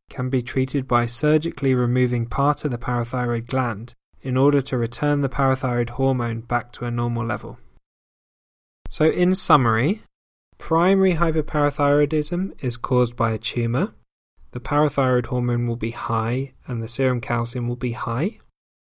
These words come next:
The secondary hyperparathyroidism is caused by a low vitamin D or chronic kidney disease. The parathyroid hormone will be high, but the serum calcium will be low or normal.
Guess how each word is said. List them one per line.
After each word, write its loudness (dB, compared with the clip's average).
The -4
secondary 2
hyperparathyroidism 0
is -2
caused 2
by 2
a 2
low 6
vitamin 0
D -2
or -2
chronic -4
kidney -4
disease. -8
The -4
parathyroid 2
hormone 0
will -2
be -2
high, 0
but -6
the 0
serum 4
calcium -2
will -2
be -4
low 2
or -4
normal. -2